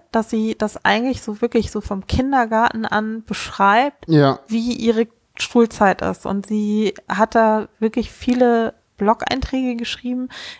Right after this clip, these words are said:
Speaker 1: die, finde ich, sich wirklich gut lesen lassen.
Speaker 2: Ja.
Speaker 1: Ähm, wo man dann tatsächlich, also, weil ich finde,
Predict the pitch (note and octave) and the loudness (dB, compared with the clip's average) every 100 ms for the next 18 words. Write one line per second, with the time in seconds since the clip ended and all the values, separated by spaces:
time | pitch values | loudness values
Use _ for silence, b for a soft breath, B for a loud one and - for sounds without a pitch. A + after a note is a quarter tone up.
0 | - G#3+ G#3 A3+ A3 G#3+ - F#4+ - - | -4 -4 0 0 0 0 0 0 -2 -14
1 | _ _ - A#3 - G#3+ A3 D4 D#4 B3+ | _ _ -2 0 0 2 4 4 2 -2
2 | - - C4+ B3 C4 C4+ G#3+ G3 F3 E3 | -4 -8 -4 2 4 4 2 -2 -4 -4
3 | - G#3+ A#3+ B C#3+ C#3+ C3 G#3 G#3 G#3+ | -8 -8 -10 B 4 4 2 2 0 0
4 | G#3+ G#3+ A3 b _ - A3+ A#3+ A#3+ A#3 | -6 -8 -12 b _ -2 2 4 4 2
5 | A#3 - - A#3 - C4+ - - - A3 | 0 -2 -2 -2 -2 -6 -6 -6 -4 -4
6 | G#3+ _ A3 A3 G#3+ - - B3 B3+ A#3+ | -8 _ 2 4 2 -4 -4 0 2 0